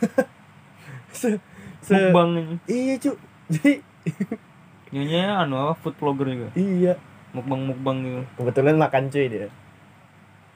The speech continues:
Speaker 1: Makan, cuy, keliling, keliling asrama.
Speaker 2: Cuan.
Speaker 1: Nah. <laughs> Ikan cupang. Terus ikan cupang juga lagi mahal banget.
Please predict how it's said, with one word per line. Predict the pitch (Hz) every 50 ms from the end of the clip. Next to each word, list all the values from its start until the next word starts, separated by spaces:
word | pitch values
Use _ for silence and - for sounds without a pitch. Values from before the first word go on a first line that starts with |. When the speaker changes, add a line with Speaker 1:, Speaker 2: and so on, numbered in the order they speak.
| _ _ _ _ _ _ _ - - - 92 92 98 - -
Speaker 1:
Makan, | 113 123 123 143 143 143
cuy, | 139 139 131 131
keliling, | 127 123 123 123 120 123 123 120 123 123 123 - - - -
keliling | - 135 135 135 131 139 -
asrama. | 127 135 131 139 135 131 127 120 117 113 - - - - - - - - - - - - - - - - - - - - - - - - - - - - - - - - - - - - - - - - - - 131
Speaker 2:
Cuan. | 147 127 120 120 120 123 127 131 131 120 120 120 - - - - - - -
Speaker 1:
Nah. | 127 135 131 120 113 113 - - - - - -
<laughs> | 135 123 113 104 - - - - - - 160 - - - - - - - - - - - - - - - - - 147 - 135 - - - - - - - - - 135 127 - -
Ikan | 123 120 135 131
cupang. | 127 143 139 135 139 131 - - - - - - - -
Terus | - 156 180 175 - - - -
ikan | - 120 135 131
cupang | 131 139 - 165 170 165
juga | 156 151 143 139 - - - - - - - - - - - - - - - - - - - - - - - -
lagi | - 120 123 120 123
mahal | 123 123 123 127 127 135 135
banget. | 131 127 127 135 143 135